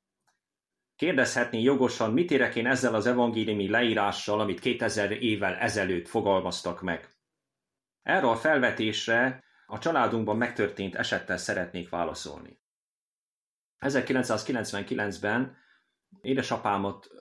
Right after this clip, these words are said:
kórházba szállították Marosvásárhelyre érszükülettel.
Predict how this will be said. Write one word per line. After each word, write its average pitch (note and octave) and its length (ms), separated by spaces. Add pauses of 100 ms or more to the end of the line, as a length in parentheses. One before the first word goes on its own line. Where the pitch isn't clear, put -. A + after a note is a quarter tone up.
kórházba G2+ 440
szállították G2 800
Marosvásárhelyre G#2 960
érszükülettel. F2 1080